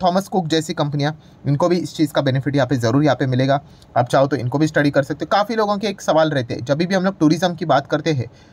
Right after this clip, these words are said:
कोई सरकारी कंपनी नहीं क्या, तो definitely है दोस्तों, उस कंपनी का नाम है इंडिया टूरिज्म डेवलपमेंट कॉरपोरेशन लिमिटेड, जिसको शॉर्ट फॉर्म में आप कह सकते हो आईटीडीसी। यस, आईटीडीसी की भी अगर हम लोग बात करें, जितने भी सरकारी कंपनियां हैं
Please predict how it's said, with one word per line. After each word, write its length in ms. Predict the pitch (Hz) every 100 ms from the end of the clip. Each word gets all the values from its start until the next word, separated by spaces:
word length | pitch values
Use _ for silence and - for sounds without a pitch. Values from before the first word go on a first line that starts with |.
| - -
कोई 100 | 214
सरकारी 400 | 233 214 - 214
कंपनी 320 | 214 196 196 185
नहीं 200 | 190 175
क्या, 140 | -
तो 140 | - 135
definitely 440 | 127 123 185 185
है 100 | 185
दोस्तों, 320 | 165 156 175 175
उस 120 | 143
कंपनी 300 | - 135 147
का 100 | 151
नाम 140 | 143 143
है 80 | 147
इंडिया 320 | 131 127 143
टूरिज्म 420 | 139 135 131 139
डेवलपमेंट 440 | 120 123 131 147
कॉरपोरेशन 460 | 139 123 131 131 143
लिमिटेड, 380 | 127 131 139 156 - -
जिसको 260 | 147 156 190
शॉर्ट 300 | 190 175 185
फॉर्म 200 | - 180
में 80 | 165
आप 160 | 120
कह 140 | - 139
सकते 260 | 147 -
हो 60 | 151 -
आईटीडीसी। 800 | 139 151 - 135 117 104 - 101 - - -
यस, 200 | 123 - -
आईटीडीसी 460 | 160 180 185 185 185
की 120 | 190
भी 80 | 175
अगर 200 | 170 165
हम 80 | 165
लोग 100 | 151
बात 180 | 147
करें, 120 | 180 160
जितने 240 | 139 185
भी 80 | 196
सरकारी 360 | 190 147 170 175
कंपनियां 400 | 151 160 170 165
हैं 140 | 123